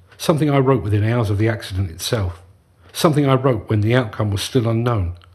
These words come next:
and while the emotion was still both fresh and raw. This is what I wrote. "I am a one-trick pony. My only discernible talent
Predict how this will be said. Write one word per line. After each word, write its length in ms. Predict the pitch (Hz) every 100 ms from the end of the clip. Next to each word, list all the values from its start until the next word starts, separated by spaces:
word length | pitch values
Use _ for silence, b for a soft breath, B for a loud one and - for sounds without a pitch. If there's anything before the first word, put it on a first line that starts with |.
| -
and 100 | 107
while 160 | 110
the 80 | 107
emotion 420 | 107 120 110 95
was 100 | 87
still 240 | - 101 92
both 200 | 92 92
fresh 480 | - 120 107 - - - _ _
and 180 | 104 95
raw. 300 | 104 104 87 - -
This 200 | 135 -
is 80 | 107
what 140 | 101 101
I 80 |
wrote. 360 | 101 101 95 - _ _ _ _ _ _ _ _ _ _ _ _ _ _ _ -
"I 140 | 143
am 80 | 139
a 60 | 120
one-trick 480 | 120 117 - 104 -
pony. 320 | 104 92 87 - _ _ B B B B
My 160 | 104 110
only 240 | 131 135
discernible 540 | 120 107 - 117 101 95
talent 400 | - 87 87